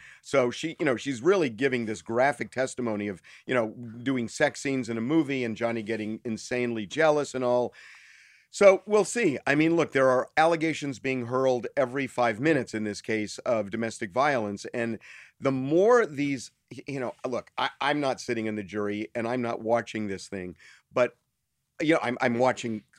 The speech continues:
parts of it like everybody else. But the jury is watching everything.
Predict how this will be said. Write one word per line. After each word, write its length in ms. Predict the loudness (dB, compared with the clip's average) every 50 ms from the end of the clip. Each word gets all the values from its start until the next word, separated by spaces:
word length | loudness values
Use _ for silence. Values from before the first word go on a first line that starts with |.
| _ _ _ -4
parts 320 | 2 4 4 4 2 -2
of 80 | -6 -6
it 80 | -4 -2
like 180 | -2 -2 0
everybody 420 | -2 -2 -2 0 0 0 2 2 2
else. 300 | 2 2 0 -2 -10 -20 _ -20 -20 _ _ _ _ _
But 220 | -2 0 0 0
the 80 | 0 -2
jury 320 | -2 4 6 6 6 6 4
is 140 | 0 0 2
watching 380 | 0 0 0 -2 -4 -2 -2
everything. 400 | -2 -2 -2 -4 -6 -8 -14 -14